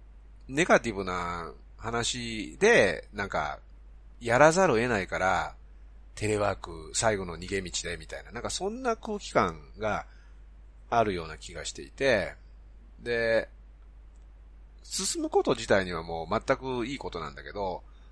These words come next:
もっとこうなんか前向きに物事考えられないのかなと。もっと言うと、こんなことなくても、どんどんやればいいのにというのがね、まあ、僕がこの小さなスタジオから <laughs> たった一人で、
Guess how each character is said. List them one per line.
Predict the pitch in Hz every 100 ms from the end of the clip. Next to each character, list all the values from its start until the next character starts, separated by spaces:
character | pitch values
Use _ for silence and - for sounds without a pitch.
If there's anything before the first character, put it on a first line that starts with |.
| -
も | 160 262
っ | -
と | 262
こ | 104 104
う |
な | 107
ん | -
か |
前 | 90 113 180
向 | 208
き | 233
に | 233
物 | 214 208
事 | 202 104
考 | 92 98 98
え | 95
ら | 92
れ | 90
な | 76
い |
の | 73
か | 69
な | -
と。 | - - - - - - - - - - - -
も | 208
っ |
と | 165
言 | 113 98
う |
と、 | - 139 98 73 - - - -
こ | 170
ん | 196
な | 233
こ |
と | 302
な | 123 151
く | -
て | 90
も、 | 98 101 82 78 92
ど | 165
ん | 202
ど | 104
ん | 90 87 - - 110
や | 101 127 269
れ |
ば | 311
い | 101
い |
の | 82
に | 85
と | 73 - - - - 123
い | 120
う | 123 120 113
の | 110
が | 80
ね、 | 85 87 78 113
ま | 107
あ、 |
僕 | 87 92 92
が | 95 90 90 85 -
こ | - 90
の | 80 - - - - - - -
小 | - 113
さ | 117
な | 101
ス | -
タ | 98
ジ | 90
オ | 90
か | 90
ら | 85 82 - - - - -
<laughs> | - - 160 -
た | -
っ | -
た | 123
一 | -
人 | 123 98
で、 | 92